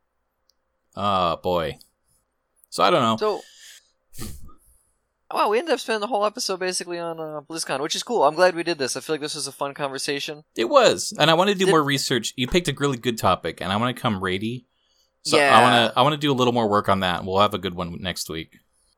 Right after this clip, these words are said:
Speaker 2: I do wanna, I wonder if I should talk about, 'cause My Little Pony Friendship is Magic is over, and I'm,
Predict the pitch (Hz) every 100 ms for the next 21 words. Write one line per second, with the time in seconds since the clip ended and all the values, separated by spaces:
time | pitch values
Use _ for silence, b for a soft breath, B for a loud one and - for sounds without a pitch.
0 | _ _ _ _ - - 294 415 370 -
1 | - 156 240 381 349 302 190 185 196 185
2 | - 156 135 175 214 - 180 170 160 147
3 | - 143 131 123 117 107 113 104 113 107
4 | 113 135 131 117 110